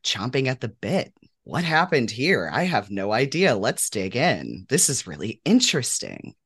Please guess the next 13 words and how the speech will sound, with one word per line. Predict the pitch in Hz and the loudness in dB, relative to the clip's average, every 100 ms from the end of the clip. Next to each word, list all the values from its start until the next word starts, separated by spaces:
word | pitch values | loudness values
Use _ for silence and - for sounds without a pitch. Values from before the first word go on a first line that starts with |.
| - | -2
And | 117 123 | 2 4
that's, | 156 - - - - _ | 2 2 2 2 -2 _
I | 131 | -6
think, | 156 156 | -4 -4
the | 135 | 0
magic | 117 110 101 127 139 107 - | 2 2 0 -2 -2 -4 -6
of | 95 95 90 85 78 - _ _ | -6 -4 -6 -10 -14 -20 _ _
the | 120 | -10
coaching | - 104 95 76 | -6 -6 -6 -6
space | 71 - - 127 - - - - - | -6 -6 -4 -6 -6 -8 -8 -8 -8
is | - 104 | -4 -4
it's | 101 - | -2 -2
this, | 110 - - | -2 -6 -8